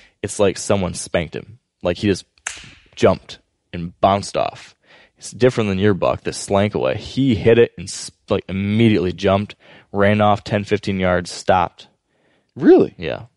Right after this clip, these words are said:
Speaker 2: Huh.
Speaker 1: Looked back one time and then slunk away.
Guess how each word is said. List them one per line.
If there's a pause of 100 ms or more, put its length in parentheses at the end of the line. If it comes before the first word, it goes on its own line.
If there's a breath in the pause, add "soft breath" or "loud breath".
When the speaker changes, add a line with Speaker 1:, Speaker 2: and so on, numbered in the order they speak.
(220)
Speaker 2:
Huh.
Speaker 1:
Looked
back
one
time (720)
and
then
slunk
away.